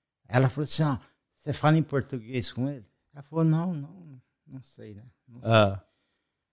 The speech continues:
Speaker 1: Aí eu falei, "E fala espanhol?" "Também não." Falei, "Então tá danado." Mas ficaram me <laughs> olhando assim, falei, "Obrigado." Aí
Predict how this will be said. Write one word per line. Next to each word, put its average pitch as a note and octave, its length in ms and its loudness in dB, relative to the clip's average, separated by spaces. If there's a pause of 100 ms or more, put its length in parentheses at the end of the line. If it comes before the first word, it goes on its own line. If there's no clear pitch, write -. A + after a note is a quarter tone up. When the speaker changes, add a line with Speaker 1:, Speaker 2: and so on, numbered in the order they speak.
(140)
Speaker 1:
Aí D3 140 -2
eu - 20 2
falei, D#3+ 420 0 (440)
"E B2+ 40 -20
fala F3 280 8
espanhol?" C#3+ 600 4 (1120)
"Também D#3+ 400 6
não." C#3+ 320 0 (220)
Falei, - 160 -20 (140)
"Então B2+ 200 -20 (200)
tá A2+ 120 -10
danado." D#2 400 -10 (460)
Mas A#2+ 260 6
ficaram A#3+ 380 12
me A3+ 140 12
<laughs> F#3 180 10
olhando E3+ 540 4
assim, C#3+ 340 -4
falei, B2+ 340 -10 (1500)
"Obrigado." G#2 640 6 (1040)
Aí B2 220 -2